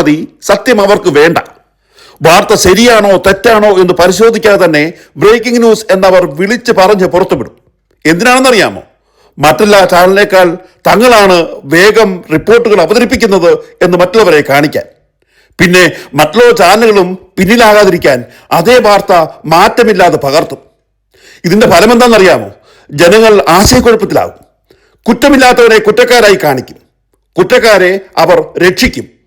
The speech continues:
അതിനൊരു ഉദാഹരണമാണ് നടിയെ ആക്രമിച്ച കേസിൽ ജാമ്യത്തിലിറങ്ങിയ പൾസർ സുനിയെ ഒളിക്യാമറ വെച്ച ഇന്റർവ്യൂ നടത്തിയെന്ന വ്യാജേന ഒരു ഡ്രാമ ഷൂട്ട്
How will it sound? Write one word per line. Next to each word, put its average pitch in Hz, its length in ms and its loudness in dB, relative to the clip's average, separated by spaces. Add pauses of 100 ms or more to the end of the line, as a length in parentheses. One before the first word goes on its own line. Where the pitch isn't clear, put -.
(200)
അതിനൊരു 269 380 2 (120)
ഉദാഹരണമാണ് 214 640 0 (240)
നടിയെ 247 400 -2 (200)
ആക്രമിച്ച 226 400 -2 (100)
കേസിൽ 185 320 -4 (380)
ജാമ്യത്തിലിറങ്ങിയ 214 800 0 (120)
പൾസർ 190 380 0
സുനിയെ 208 340 -2 (200)
ഒളിക്യാമറ 240 560 -2
വെച്ച - 120 -6 (140)
ഇന്റർവ്യൂ 240 440 -8
നടത്തിയെന്ന 185 380 -6 (120)
വ്യാജേന 175 480 0 (840)
ഒരു 262 180 2
ഡ്രാമ 220 280 0 (300)
ഷൂട്ട് 226 260 -2